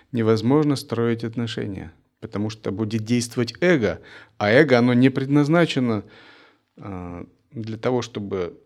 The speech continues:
там, делать садхану. Эго предназначено для самоудовлетворения. Оно может только и делать вид, что оно делает садхану, но на самом деле оно будет искать способ удовлетвориться, даже через садхану.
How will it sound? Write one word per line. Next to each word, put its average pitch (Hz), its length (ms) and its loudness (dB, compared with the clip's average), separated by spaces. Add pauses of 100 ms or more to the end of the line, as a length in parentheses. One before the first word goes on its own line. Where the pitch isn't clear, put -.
(280)
там, 90 180 -8
делать 107 380 0
садхану. 95 640 -2 (160)
Эго 110 240 0
предназначено 135 840 0
для 120 220 -4
самоудовлетворения. 131 1160 -2 (280)
Оно 127 220 0
может 143 320 4
только 143 300 2
и 139 260 0 (160)
делать 156 340 4
вид, 208 200 4
что - 180 8
оно 143 140 10
делает 127 420 6
садхану, 107 380 0
но 113 60 2
на 127 60 0
самом 170 240 2
деле 165 200 2
оно 151 200 4
будет 147 400 -4 (320)
искать - 380 0
способ - 380 -4
удовлетвориться, 143 720 -4 (540)
даже 113 340 -2
через 127 340 -2
садхану. 80 460 -8